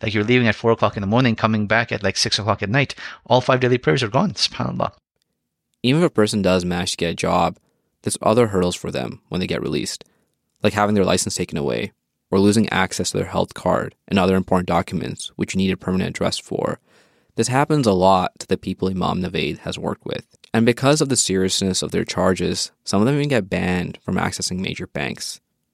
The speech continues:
Speaker 2: But the Imam tells me that when someone's been away from society for years, the biggest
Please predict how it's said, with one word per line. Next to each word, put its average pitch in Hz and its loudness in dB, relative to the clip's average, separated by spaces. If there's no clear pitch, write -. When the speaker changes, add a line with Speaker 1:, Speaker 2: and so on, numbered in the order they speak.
Speaker 2:
But 120 4
the 127 2
Imam 127 4
tells 90 2
me 92 2
that 80 2
when 95 0
someone's 104 0
been 92 0
away 90 0
from 95 -10
society 95 -2
for - -8
years, 95 0
the - -2
biggest 147 2